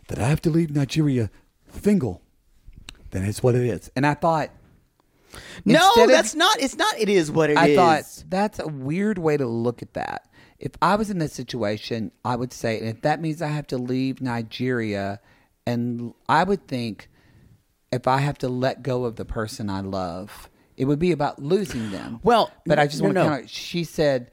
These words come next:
Speaker 1: being single, so it's about her.
Speaker 2: She's, and she's halfway through bargaining
Speaker 1: And what
Speaker 2: and,
Speaker 1: people think
Speaker 2: and
Speaker 1: about her.
Speaker 2: retaining some sense of her own ego.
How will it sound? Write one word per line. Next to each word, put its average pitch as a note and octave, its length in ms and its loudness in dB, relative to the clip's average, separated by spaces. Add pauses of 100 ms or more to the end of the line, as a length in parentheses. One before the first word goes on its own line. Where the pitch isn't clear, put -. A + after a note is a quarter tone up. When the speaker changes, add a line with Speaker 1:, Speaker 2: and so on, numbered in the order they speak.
(520)
Speaker 1:
being C#3+ 200 -2
single, D3 480 -4
so C3 360 -2
it's B2 200 -8
about A#2 440 -4 (500)
her. A2+ 280 -4 (240)
Speaker 2:
She's, - 360 2
and F#3 200 2
she's G3+ 220 0
halfway E3+ 680 0
through D3+ 340 -4
bargaining B2+ 760 0
Speaker 1:
And C3+ 140 2
what B2 100 2
Speaker 2:
and, B2 120 -2
Speaker 1:
people C3+ 220 0
think C3 160 -4
Speaker 2:
and D3+ 140 2
Speaker 1:
about C#3+ 80 -4
her. D#3 80 0
Speaker 2:
retaining F3 800 -4
some F#3 380 -2
sense E3 380 -4
of D3 100 -4
her D3+ 140 0
own C#3+ 220 -2
ego. A#2 420 -4